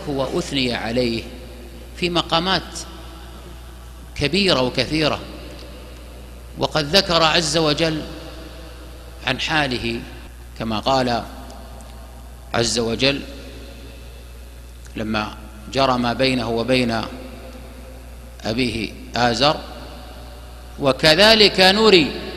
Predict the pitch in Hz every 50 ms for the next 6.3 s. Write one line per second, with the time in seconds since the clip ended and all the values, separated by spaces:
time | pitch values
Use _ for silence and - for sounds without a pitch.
0 | - - - - - - - - - - - - - - - - - - - -
1 | - - - - - - 160 160 170 180 185 185 175 202 220 214 202 196 190 185
2 | 180 180 175 175 175 170 170 175 214 208 196 - 185 170 - - 208 185 185 185
3 | 185 185 190 202 208 190 190 196 190 190 190 185 175 165 202 220 233 202 - -
4 | - - - - - - - - - - - - - - 107 117 117 117 110 -
5 | - 147 143 135 131 123 123 120 120 120 117 120 120 120 117 - 113 117 127 151
6 | 156 127 90 - -